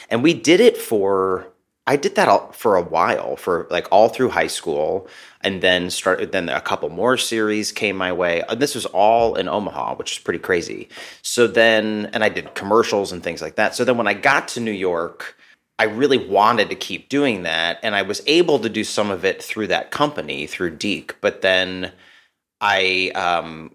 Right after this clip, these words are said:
got hooked up with this company called Four Kids Entertainment that did, like, Pokemon and Yu-Gi-Oh! and,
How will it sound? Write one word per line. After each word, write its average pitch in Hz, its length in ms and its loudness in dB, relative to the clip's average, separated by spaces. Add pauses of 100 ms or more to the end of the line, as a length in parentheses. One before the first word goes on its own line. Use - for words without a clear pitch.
(140)
got 101 200 0
hooked - 260 -6
up 107 160 0
with 95 160 -4
this - 200 -4
company 87 300 -8
called 82 240 -6
Four 156 400 0
Kids 71 600 -6
Entertainment 78 580 -6
that 76 100 -6
did, 85 140 -6
like, 78 200 -4
Pokemon 82 640 -4
and 78 120 -14
Yu-Gi-Oh! 76 760 -4
and, 73 240 -10